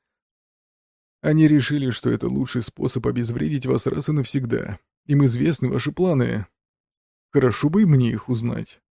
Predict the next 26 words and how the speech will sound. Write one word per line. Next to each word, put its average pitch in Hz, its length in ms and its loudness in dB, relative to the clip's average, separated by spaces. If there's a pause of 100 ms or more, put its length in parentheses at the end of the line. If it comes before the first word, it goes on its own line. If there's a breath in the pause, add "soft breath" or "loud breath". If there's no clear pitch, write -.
(580)
"Вы 135 200 6
все 127 280 0
знаете, 120 420 -2
Библброкс. 120 580 -2
Вы 156 180 -2
хотите 165 340 0
найти 180 300 0
человека, 151 600 0
который 185 360 0
управляет 156 520 -2
Вселенной". 123 760 -2 (1040)
"Повара 120 380 6
я 117 100 0
хочу 120 280 -2
найти, 117 280 -4
вот 160 260 4
кого". 113 440 -2 (960)
Руста 156 460 0
тяжело 165 400 0
вздохнул. 117 760 -4 (1600)
"Ну, 123 340 2
а 131 120 2
вы-то 156 260 2
что 120 220 -4
здесь 123 220 -4
делаете?" — 110 720 -2